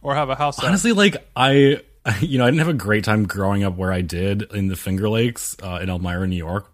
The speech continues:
Speaker 2: but um,
Speaker 1: Finger Lakes.
Speaker 2: somewhere near Ithaca would be, like, really nice. And
Speaker 1: Mm-hmm.
Speaker 2: the lakes are beautiful. And whenever I go there in the summer, it's, like, just, like, perfect. It just, like, makes sense.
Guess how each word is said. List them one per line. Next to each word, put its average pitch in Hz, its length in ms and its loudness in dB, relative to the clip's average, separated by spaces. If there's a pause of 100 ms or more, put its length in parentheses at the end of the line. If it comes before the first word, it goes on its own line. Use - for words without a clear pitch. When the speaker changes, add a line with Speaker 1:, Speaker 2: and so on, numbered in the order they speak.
Speaker 2:
but 104 420 -2 (600)
um, 98 380 -2
Speaker 1:
Finger 117 200 -4
Lakes. - 400 -16
Speaker 2:
somewhere 131 360 2
near 131 200 4
Ithaca 123 520 -2
would 131 140 -2
be, 123 100 -2
like, 113 140 -2
really 98 300 -4
nice. 87 540 -6
And 135 120 -6
Speaker 1:
Mm-hmm. 95 80 -6
Speaker 2:
the 95 60 -6
lakes 101 260 -6
are 117 60 -6
beautiful. 92 840 -2
And 92 160 -4
whenever 101 240 -4
I 117 60 0
go 98 220 -2
there 104 100 -2
in 98 100 -2
the 92 60 -4
summer, 90 380 -4
it's, 90 200 -8
like, 90 300 -4 (420)
just, - 260 -10
like, 95 160 -6
perfect. - 480 -10
It 78 40 -16
just, 80 140 -12
like, 85 140 -8
makes 82 200 -8
sense. - 440 -16